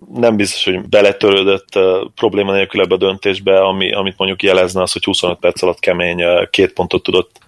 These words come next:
összehozni, ugye az ő egóját nem úgy ismerjük, mint aki probléma nélkül lenyeli ezt. Aztán jött a negyedik meccs, és, ö, folytatódott ugyanez a, ö, ez a sorozat. Ö, Stevenson huszonkét pontot szerzett, és nemhogy nem volt olyan másik pacer, aki,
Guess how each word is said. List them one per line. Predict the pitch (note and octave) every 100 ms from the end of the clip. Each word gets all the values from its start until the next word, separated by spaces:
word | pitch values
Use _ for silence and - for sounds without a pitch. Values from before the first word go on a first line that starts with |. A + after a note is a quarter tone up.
| _ -
összehozni, | G2+ G#2+ G2+ G2+ A2
ugye | A2 G#2
az | G#2
ő | G#2 G2+
egóját | F#2+ F#2 F2+ F#2+
nem | F#2+ F2+
úgy | F2
ismerjük, | - F2+ F2 F2 -
mint | F2+ -
aki | F#2 F#2 F2+ - -
probléma | F2 F2+ F2
nélkül | F2 - F2+
lenyeli | F2+ F2 F2+
ezt. | A2+ - - -
Aztán | A#2+ - A#2+
jött |
a | B2
negyedik | C3+ A#2 F#2+
meccs, | - G2 - - -
és, | A2+ G#2 -
ö, | G#2 G2+
folytatódott | - A2 G2 F#2+ F#2+ F2+ F#2+
ugyanez | F#2 F2+ F2
a, | F2+ F2+ - A2
ö, | F#2+ G2 A2 G2
ez | F2
a | F2+ F2+ - -
sorozat. | - F#2 F2+ A2+ A#2+ -
Ö, | G2 G2 F#2 -
Stevenson | - G#2+ G2+ - F#2
huszonkét | G2+ - F2+ - E2+
pontot | - F2 E2 F2
szerzett, | - G2+ A2+ A2 -
és | - G#2+
nemhogy | A#2+ C#3+ D3 G#2
nem | G2+
volt | G2+ G2 F#2+ -
olyan | G#2 F#2+
másik | F#2+ F#2+ G2 -
pacer, | F#2 F2+ - F2+
aki, | F#2 F2+ - F#2 F2